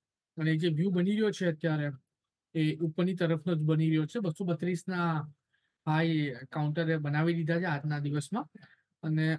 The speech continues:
ઉપરના મથાળાની વાત કરું, ઉપરના લક્ષ્યાંકની વાત કરું, તો જે પ્રમાણે અત્યારે, અ, કાઉન્ટર ટ્રેડ કરી રહ્યો છે, એને જોતા એક સારા એવા લેવલનું એક્સપેક્ટેશન આપણે રાખી શકીએ. અને ક્યાંક ને ક્યાંક મને એવું લાગે છે કે જો બસો બત્રીસ જે આજનો હાઈ બનાવેલો છે, એ જો ક્રોસ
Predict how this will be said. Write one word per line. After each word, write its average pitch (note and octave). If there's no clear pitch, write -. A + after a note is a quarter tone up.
ઉપરના F3+
મથાળાની E3+
વાત D#3
કરું, D#3+
ઉપરના E3
લક્ષ્યાંકની G#3
વાત E3+
કરું, G#3
તો B3
જે F3
પ્રમાણે F3
અત્યારે, E3+
અ, -
કાઉન્ટર D#3
ટ્રેડ E3
કરી D#3+
રહ્યો E3+
છે, B3
એને F3
જોતા E3+
એક E3+
સારા E3
એવા F#3
લેવલનું F3
એક્સપેક્ટેશન E3+
આપણે E3
રાખી D#3+
શકીએ. E3+
અને E3
ક્યાંક F#3+
ને G3+
ક્યાંક F#3+
મને F3
એવું F#3
લાગે F3+
છે F3
કે G3
જો F#3+
બસો E3+
બત્રીસ E3+
જે F#3
આજનો E3+
હાઈ D#3
બનાવેલો E3
છે, G3+
એ G3
જો F#3
ક્રોસ E3+